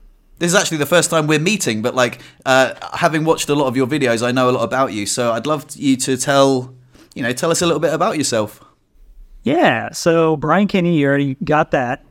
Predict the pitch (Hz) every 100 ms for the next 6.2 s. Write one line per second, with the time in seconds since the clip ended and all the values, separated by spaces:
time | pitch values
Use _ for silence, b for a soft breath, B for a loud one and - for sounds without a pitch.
0 | - 151 143 139 135 - _ _ - 214
1 | 277 - 196 196 175 175 170 143 175 151
2 | 143 156 156 139 135 131 113 113 - 135
3 | 127 - 139 - 156 151 123 160 147 139
4 | 139 135 131 131 131 - _ _ _ -
5 | 156 156 156 139 156 143 147 143 - 156
6 | 165